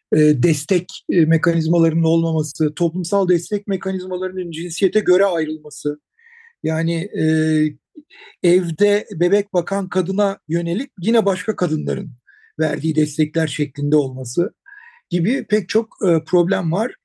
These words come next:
E, bu problemler de, e, şeyin, programın sonunda söyleyeceğiz ama bu şekilde devam edersek bu problemler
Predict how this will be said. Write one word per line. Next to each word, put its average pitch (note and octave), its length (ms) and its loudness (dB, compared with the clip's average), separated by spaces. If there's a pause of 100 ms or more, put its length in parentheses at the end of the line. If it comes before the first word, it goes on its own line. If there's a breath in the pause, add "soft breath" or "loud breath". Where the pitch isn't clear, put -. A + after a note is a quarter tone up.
(600 soft breath)
E, D#3+ 240 0
bu F#3 100 0
problemler G#3 680 2
de, C4 240 0 (160)
e, F#3+ 40 2 (960)
şeyin, F#3+ 320 0
programın F3 400 2
sonunda F#3+ 520 0
söyleyeceğiz F#3+ 460 0
ama E3+ 340 -2
bu E3+ 120 0
şekilde G3 440 -2
devam G3 300 2
edersek G3+ 440 -4
bu F#3 120 -10
problemler F#3+ 880 -8